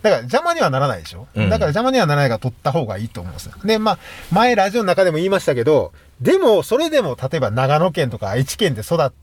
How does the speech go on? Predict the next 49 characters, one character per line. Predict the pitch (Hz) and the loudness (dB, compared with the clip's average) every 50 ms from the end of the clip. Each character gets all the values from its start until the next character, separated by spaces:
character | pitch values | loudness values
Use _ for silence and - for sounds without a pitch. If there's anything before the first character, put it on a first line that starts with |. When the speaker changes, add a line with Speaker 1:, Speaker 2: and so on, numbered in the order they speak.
| _ _ | _ _
Speaker 1:
て、 | - 269 294 117 92 - - - - - - - - - - - - - - - - - - - - - - 127 | -2 -2 0 0 -2 -6 -14 -20 -20 -20 -20 -20 -20 -20 -20 -20 -20 -20 -20 -20 -20 -20 -18 -18 -18 -6 -4 0
実 | 110 117 147 - - | 2 2 2 0 0
家 | - - 185 | -2 0 0
も | 170 139 120 | 0 -2 -4
あ | 110 | -4
る、 | 107 104 110 | -6 -8 -8
家 | 151 190 190 165 | -2 0 0 0
も | 135 117 101 | 0 -2 -4
あ | 92 90 | -6 -8
る、 | 90 98 92 82 - - - - - - - - - - | -12 -14 -16 -18 -20 -20 -20 -20 -20 -20 -20 -20 -20 -12
親 | - 151 175 170 143 | -2 2 2 2 2
も | 123 117 | 0 -12
住 | - - 143 139 | -14 -10 -8 -8
ん | 131 | -6
で | 127 131 127 | -6 -6 -4
る。 | - - | -4 -4
Speaker 2:
う | 95 | -4
ん。 | 92 87 85 82 82 80 | -6 -6 -6 -8 -8 -4
Speaker 1:
で、 | - - | -4 -4
近 | - - - 147 - | -4 0 0 0 0
く | - 175 165 | 0 -2 -2
に | 180 208 139 95 - _ - - - | -2 -2 -4 -6 -8 _ -20 -14 -2
一 | - 135 139 - 277 | -2 -2 2 2 2
部 | 240 202 | 4 4
上 | 147 131 170 175 180 | 4 4 4 4 4
場 | 147 180 175 | 4 2 2
の | 160 143 165 | 4 4 2
大 | 220 | 2
き | - - - 151 139 | 0 -2 -2 0 2
い | |
メ | 135 156 156 | 4 4 2
ー | 170 | 2
カ | 180 | 2
ー | 170 | -2
の | 139 | -2
工 | - - 131 139 147 | -4 -6 -6 -4 -2
場 | 147 233 208 | 0 0 0
が | 135 101 | 0 0
あ | 113 | -2
る | 143 214 | -4 -4
と。 | - 104 110 107 | -2 -2 -2 -2
Speaker 2:
う | 98 | -2
ん。 | 87 80 80 90 - - _ - - | -4 -6 -8 -10 -14 -18 _ -10 -6
Speaker 1:
で、 | 165 185 285 247 - - - - - - - - | -2 0 0 0 0 -2 -10 -20 -20 -20 -8 -4
自 | 120 117 160 | 0 0 2
分 | 214 254 285 294 285 302 | 2 2 2 2 2 2
は、 | 330 330 - 110 - _ _ _ _ _ _ - _ _ _ | 2 2 0 -2 -8 _ _ _ _ _ _ -20 _ _ _
こ | - 175 170 | -2 -2 -2
こ、 | - - | -2 -12